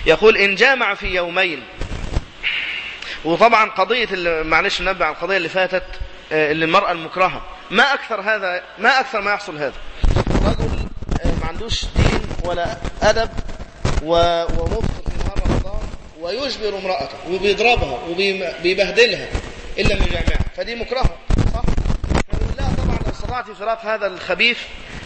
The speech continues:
ففارقيه"، لكن افرض مش قادرة تفارقه، قاهرها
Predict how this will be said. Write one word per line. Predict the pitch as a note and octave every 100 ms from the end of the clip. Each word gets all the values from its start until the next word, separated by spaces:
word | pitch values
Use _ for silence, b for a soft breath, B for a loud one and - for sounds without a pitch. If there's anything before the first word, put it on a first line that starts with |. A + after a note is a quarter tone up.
| - -
ففارقيه"، | E3 D3 F#3 F3+ F#3 D#3+
لكن | E3 A#3+
افرض | C4 A3+
مش | G#3 G#3+
قادرة | G3+ F#3
تفارقه، | D#3+ E3 E3 - D#3 - - - - - - - - - - - - - - - -
قاهرها | - A3+ A3 C#3+